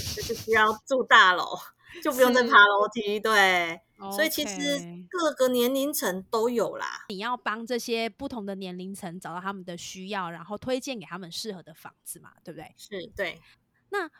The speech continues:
Speaker 2: 我想问圆圆哦，其实人家都说买房子是需要做功课的啊，那所以不管我们是处在什么样的阶段要买房子，其实功课这件事情都是必须的。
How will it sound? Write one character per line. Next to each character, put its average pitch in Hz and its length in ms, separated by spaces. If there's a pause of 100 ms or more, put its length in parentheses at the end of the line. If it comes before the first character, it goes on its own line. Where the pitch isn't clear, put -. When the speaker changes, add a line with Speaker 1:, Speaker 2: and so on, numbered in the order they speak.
Speaker 2:
我 269 100
想 254 160
问 311 120
圆 196 120
圆 170 180
哦， 175 240
其 285 140
实 330 260
人 269 100
家 285 80
都 302 140
说 277 260
买 214 200
房 185 180
子 202 100
是 226 120
需 - 180
要 208 100
做 202 220
功 175 260
课 - 240
的 - 120
啊， - 80 (340)
那 381 140
所 285 180
以 262 160
不 370 160
管 233 300
我 196 80
们 185 160
是 254 260
处 190 300
在 226 260
什 202 180
么 175 80
样 226 120
的 190 100
阶 196 220
段 202 140
要 202 120
买 175 220
房 175 260
子， 196 140
其 247 160
实 233 340 (220)
功 269 200
课 285 200
这 240 120
件 233 220
事 233 160
情 165 180
都 196 160
是 202 160
必 185 240
须 156 380
的。 - 160